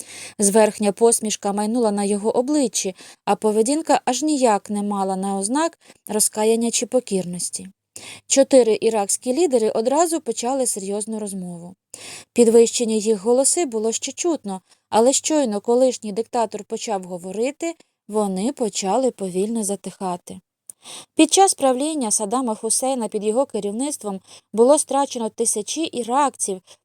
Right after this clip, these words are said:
та десятки тисяч курдів. Саддам особисто стратив кількох своїх генералів,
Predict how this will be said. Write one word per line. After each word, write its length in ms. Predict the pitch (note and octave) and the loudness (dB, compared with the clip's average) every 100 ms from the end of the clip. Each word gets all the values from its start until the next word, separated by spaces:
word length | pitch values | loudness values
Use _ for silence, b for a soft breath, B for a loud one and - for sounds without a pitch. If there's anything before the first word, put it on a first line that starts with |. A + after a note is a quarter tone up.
| - | -4
та 120 | A3+ | -2
десятки 640 | G3+ G3+ D4 D#4 D#4+ - A3 | 0 0 2 2 0 -4 -4
тисяч 520 | - A#3 - A3+ - | 0 0 0 -4 -8
курдів. 520 | - C4 G#3 F#3 E3+ _ _ _ _ B B | -4 -4 -4 -6 -8 _ _ _ _ B B
Саддам 580 | - - A3 G3 A#3+ A#3 | 0 2 2 4 2 2
особисто 720 | - - A#3+ A3+ C#4 - G3+ | 0 0 2 2 2 2 -2
стратив 460 | - A3+ A3 G#3+ G3 | -4 -2 -2 -2 -8
кількох 420 | A#3 A#3 B3+ A3+ | -6 0 0 0
своїх 440 | - G#3 G3+ G3+ F3+ | -2 -2 -2 -2 -4
генералів, 640 | G#3+ A#3+ D4+ C#4+ G3+ | -4 -2 0 0 -2